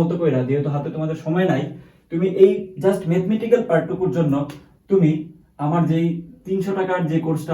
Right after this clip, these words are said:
আমি সবাইকে নিতে বলতেছি, প্রায় চারশো পঞ্চাশ জনের মতো মানুষজন এখানে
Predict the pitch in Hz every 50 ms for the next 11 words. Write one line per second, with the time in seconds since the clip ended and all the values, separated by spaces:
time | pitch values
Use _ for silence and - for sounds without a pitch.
0 | 147 143 147 147 156 156 156 - - - _ _ _ _ _ - 151 170 170 170
1 | 175 185 156 156 156 170 160 147 147 147 - 165 160 165 165 180 185 - - -
2 | - _ _ _ _ _ _ _ - 131 - - - 160 170 165 160 - 170 160
3 | - - 175 - 160 165 160 160 151 151 165 165 165 160 160 156 147 165 156 147
4 | 143 147 143 151 143 143 143 147 147 147